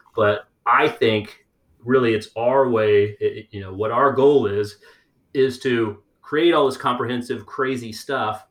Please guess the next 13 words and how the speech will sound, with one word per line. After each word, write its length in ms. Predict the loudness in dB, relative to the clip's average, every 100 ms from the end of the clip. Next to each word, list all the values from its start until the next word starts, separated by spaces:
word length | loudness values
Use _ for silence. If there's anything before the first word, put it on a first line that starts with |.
| _ -10
and 140 | -6
then 140 | -4
relay 400 | -4 -4 -2 -2
it 140 | -4 -6
to 100 | -6
them 500 | -2 -2 -4 -6 -10
in 140 | -12 -10
simplified 680 | -6 -2 -2 -2 -4 -4
terms 320 | -6 -6 -4 -6
that 120 | -4
they 180 | -4 -4
understand. 880 | -8 -12 -4 0 0 0 -4 -10 -12 _
So 280 | -4 -4